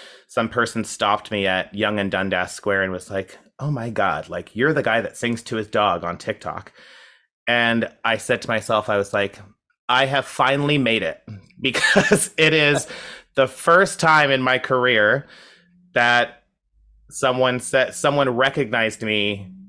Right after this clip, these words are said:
from something other than Canadian Idol. And I said, "I feel like I have finally been able to turn <laughs> that, that ball a little bit, that weight of, uh,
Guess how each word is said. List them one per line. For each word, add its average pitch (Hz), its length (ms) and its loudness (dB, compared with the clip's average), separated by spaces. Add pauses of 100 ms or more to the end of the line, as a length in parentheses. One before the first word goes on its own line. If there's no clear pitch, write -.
from 113 160 -2
something 107 460 -4
other 92 540 0
than 98 120 -4
Canadian 90 440 -6
Idol. 78 360 -10 (440)
And 107 140 -2
I 104 80 0
said, 107 200 -2
"I 104 80 0
feel 101 220 0
like 123 140 0
I 117 100 2
have 117 160 -2
finally 127 480 0
been 117 180 0
able 110 220 -2
to - 120 -14
turn 113 600 0 (120)
<laughs> - 260 -16
that, - 220 -4 (360)
that 120 400 0
ball 101 540 2 (340)
a 143 100 4
little 139 480 4
bit, 104 360 0
that 117 300 2
weight 113 400 -2
of, 104 360 0
uh, 101 460 2